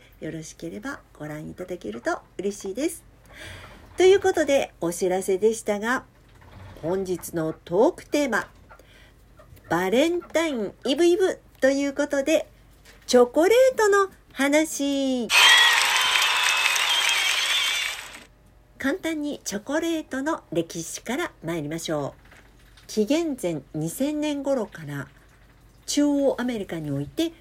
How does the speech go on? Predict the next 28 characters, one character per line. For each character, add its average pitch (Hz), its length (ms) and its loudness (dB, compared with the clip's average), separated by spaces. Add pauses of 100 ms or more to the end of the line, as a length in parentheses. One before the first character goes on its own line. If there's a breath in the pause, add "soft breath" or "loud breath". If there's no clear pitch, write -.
(140 loud breath)
カ 214 140 -6
カ 190 140 -4
オ 165 120 0
の 151 180 -6
栽 170 280 -8
培 165 280 -8
が 220 260 -6
始 - 280 -8
め 214 140 -4
ら 143 120 -6
れ - 120 -10
た。 - 120 -16 (200)
こ 294 100 -4
れ 370 120 -2
が 453 60 -8 (240)
一 - 160 -8
番 185 140 -10
古 180 240 -4
い 185 60 -4
み 170 100 -8
た 151 140 -6
い 139 60 -8
で 143 100 -8
す 143 120 -12
ね。 262 300 -2 (400 loud breath)
そ 294 240 -4
し - 240 -10
て、 320 540 -4